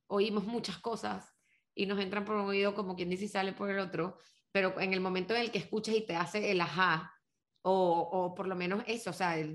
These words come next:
yo soy fiel creyente de que la gente que uno atrae, la gente que uno tiene a su alrededor, son espejos de uno, y lo que te, como dicen en México, lo que te choca, te checa,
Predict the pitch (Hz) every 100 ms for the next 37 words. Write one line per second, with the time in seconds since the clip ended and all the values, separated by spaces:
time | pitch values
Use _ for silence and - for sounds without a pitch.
0 | 165 175 175 196 196 226 214 214 214 202
1 | 208 208 180 165 180 175 196 208 196 190
2 | 208 190 190 160 170 180 190 190 185 185
3 | 185 196 185 170 165 175 175 - - -
4 | 202 190 156 - 202 185 185 202 202 202
5 | 175 185 - - - 190 185 170 170 170
6 | 175 170 170 180 175 170 196 190 190 202
7 | 208 185 175 170 165 160 - 196 208 202
8 | 185 - 208 - 160 165 -